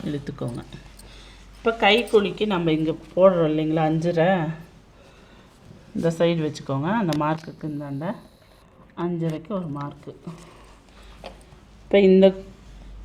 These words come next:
ஷோல்டர், டோட்டல் ஷோல்டர் போட்டிருக்கு இல்லைங்களா, இங்க இருக்கிற மார்க்கை ஸ்ட்ரைட்டா இழுத்துக்கோங்க. இழுத்து இதை இங்க கொண்டு போய் சேர்த்தணும். அந்த இதோட இங்க ஒரு ஒன் அண்ட் ஹாஃப்,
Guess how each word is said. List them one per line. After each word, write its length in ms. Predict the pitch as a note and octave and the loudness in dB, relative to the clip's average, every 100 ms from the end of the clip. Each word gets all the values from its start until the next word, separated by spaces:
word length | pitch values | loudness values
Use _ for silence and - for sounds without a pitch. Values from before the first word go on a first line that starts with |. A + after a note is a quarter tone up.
| - - | -4 6
ஷோல்டர், 340 | G#3 G#3 G3 | 6 8 6
டோட்டல் 320 | G3 G3 G3+ | 6 6 4
ஷோல்டர் 280 | G3 F3+ F3+ | 4 4 4
போட்டிருக்கு 320 | F3+ F3+ - | 2 0 0
இல்லைங்களா, 320 | E3+ F3 B3+ F3 | 2 4 2 4
இங்க 280 | D#3+ D#3 | 4 6
இருக்கிற 300 | D#3+ C#3+ F3 | 4 2 2
மார்க்கை 500 | E3+ D3+ D3 G3 D4+ - - - - - - - - - - - - | 4 4 2 0 0 -2 -16 -20 -20 -20 -20 -20 -20 -20 -20 -20 0
ஸ்ட்ரைட்டா 360 | F3 D#3+ D#3+ | 2 4 0
இழுத்துக்கோங்க. 560 | D#3 - C#3+ D3+ F3 D4 - - | 0 -6 -4 0 0 -2 -4 -2
இழுத்து 580 | F#3+ F#3+ - C#4+ - - - - | 0 0 0 0 0 -10 -18 -10
இதை 200 | G#3 D#3+ | -2 2
இங்க 200 | D3+ D3 | 2 2
கொண்டு 220 | C#3+ C#3+ | -2 -6
போய் 160 | C#3+ D#3+ | -4 -4
சேர்த்தணும். 480 | - - C#3 B2+ - - - - - - - - - - - - - - - - - | -4 -6 -6 -10 -12 -20 -20 -18 -18 -18 -20 -20 -20 -20 -20 -20 -20 -20 -20 -20 -10
அந்த 220 | E3+ D#3+ D#3 | -4 0 0
இதோட 400 | D#3 D#3+ D3+ C#3+ - - - - - - - - - - - - - - - - - - - | 0 0 -2 -6 -14 -20 -20 -20 -20 -20 -20 -20 -20 -20 -20 -20 -20 -20 -20 -20 -20 -20 -8
இங்க 420 | F#3 F#3 F#3 G#3 D4 - - - - - - - - - - - - - - - - - - - - | -2 0 0 0 -2 -6 -20 -20 -20 -20 -20 -20 -20 -20 -20 -20 -20 -20 -20 -20 -20 -20 -20 -20 -4
ஒரு 180 | D#3+ D#3+ | 0 2
ஒன் 160 | D#3 | 2
அண்ட் 200 | E3 F3 | 2 2
ஹாஃப், 360 | D#3+ D#3 D#3+ | 0 -2 -6